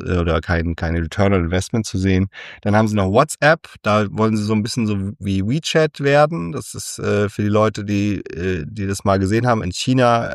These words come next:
äh, kann man über WeChat alles machen. Da kannst du dein, dein Taxi buchen, da kannst du jemandem Geld rüber schicken, da kannst du irgendwie verfolgen, wie, wie die Lieferung von deinem Produkt ist, da kannst du Produkte kaufen. Also das ist so eine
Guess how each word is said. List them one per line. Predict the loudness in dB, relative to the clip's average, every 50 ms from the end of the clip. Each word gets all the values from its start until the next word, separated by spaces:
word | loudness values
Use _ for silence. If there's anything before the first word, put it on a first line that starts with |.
| -10
äh, | -8 -6 -4 -4 -4 -4
kann | -4 -2 0
man | 2 2 2
über | 2 2 0 2 2
WeChat | 2 0 -2 -2 -2 -2 -2 -2 0
alles | 0 0 0 0 0
machen. | -2 -2 0 -2 -2
Da | -4 -4
kannst | -2 -2 -4 -2 -2
du | -2
dein, | -2 0 0 0 -2 -4 -6 -8 -16 -20 -20 -20 -8 _
dein | -2 -2 0
Taxi | 0 -2 -2 0 0 0 0
buchen, | 2 0 0 0 0 2
da | 2 2 2
kannst | 0 -2 -2 0
du | -2
jemandem | 0 0 0 0 0
Geld | 2 4 4 4 2 0 0
rüber | 2 2 2
schicken, | 2 0 -2 -2 -2 -2 -2
da | -2
kannst | 0 -2 -2 -2 -2 -4
du | -2
irgendwie | 0 2 2 0
verfolgen, | 0 -2 -6 -4 0 0 2 2 2 0 0 0
wie, | 0 0 0 -2 -4 -6 -12 -18 -20 -20 -20 _ _
wie | -2 0 2
die | 2 2
Lieferung | 4 4 2 2 2 2 2 2 0
von | 0 0 2
deinem | 2 2 2 2
Produkt | -2 0 0 0 0 0 -2
ist, | -4 -2 -2
da | -2
kannst | 0 0 -2 -2 -4
du |
Produkte | -4 -2 -2 -2 -2 -4 -6 -6
kaufen. | -2 0 2 2 2 0 -2 -2 -4 -4 -10 -16 -18 -18 -18 -14 -6 -2
Also | 0 0 2 4 4
das | 4 2
ist | 0 0
so | 0 2
eine | 2 4 4 2 2 0 -2